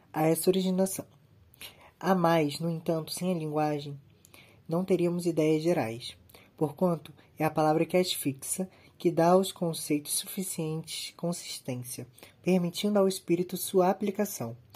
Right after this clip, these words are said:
Foi a linguagem que nos permitiu ascender acima da sensação, e não será necessário demonstrar que, de todos os aspectos da vida social, a linguagem é um dos mais preeminentes. Por esses exemplos, se vê que se reduziria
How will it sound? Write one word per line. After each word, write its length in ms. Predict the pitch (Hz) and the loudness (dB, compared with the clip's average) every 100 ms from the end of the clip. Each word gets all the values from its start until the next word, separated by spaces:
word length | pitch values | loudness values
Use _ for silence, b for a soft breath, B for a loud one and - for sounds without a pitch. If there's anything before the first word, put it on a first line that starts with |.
| B B - | B B 4
Foi 120 | 196 | 8
a 40 | |
linguagem 420 | 190 170 170 185 196 | 8 8 6 6 2
que 100 | 185 | 0
nos 140 | 190 | 0
permitiu 420 | 185 170 170 160 | -2 -2 -2 2
ascender 480 | 165 190 190 170 170 | 2 2 -2 0 2
acima 380 | 170 - 175 190 | 0 -4 -2 2
da 100 | 190 | 2
sensação, 680 | 190 196 196 190 - 123 135 - B B B 165 | 2 -4 -4 -4 -4 -6 -8 -14 B B B 0
e 40 | |
não 120 | 170 | 2
será 300 | 202 202 180 | 2 4 4
necessário 520 | 180 190 180 185 165 | 2 -2 -4 0 0
demonstrar 640 | 156 170 175 170 - 180 - | 2 0 0 -4 -2 -2 -4
que, 400 | - - 139 139 B B - | -14 -8 -8 -8 B B -10
de 100 | 170 | 2
todos 260 | 220 233 | 4 4
os 40 | 220 | 2
aspectos 480 | - 170 151 147 143 | -4 -2 -2 -4 -2
da 80 | |
vida 240 | 139 156 143 | -2 -2 -4
social, 500 | 139 135 - 156 139 | -4 -4 0 0 0
a 80 | 147 | -2
linguagem 560 | 143 139 135 139 143 156 b b _ | -6 -2 0 0 -4 -12 b b _
é 60 | 147 | -4
um 160 | 156 | -2
dos 200 | 160 151 | -4 -4
mais 360 | 156 151 170 180 | -2 0 0 -4
preeminentes. 1040 | - - 196 196 190 151 110 120 - - - _ _ _ _ B B B B | -6 -2 0 0 -2 -2 -6 -10 -14 -16 -20 _ _ _ _ B B B B
Por 120 | - | 2
esses 220 | 220 240 170 | 4 2 -2
exemplos, 600 | 156 160 165 - 147 - | -2 0 -4 -6 -12 -10
se 120 | 160 | -10
vê 260 | 143 143 | -2 0
que 460 | 151 - 156 151 147 - | 0 -6 -8 -8 -8 -10
se 260 | - - | -8 -2
reduziria 800 | 175 185 175 190 185 147 156 175 | 0 0 0 0 0 0 -2 -2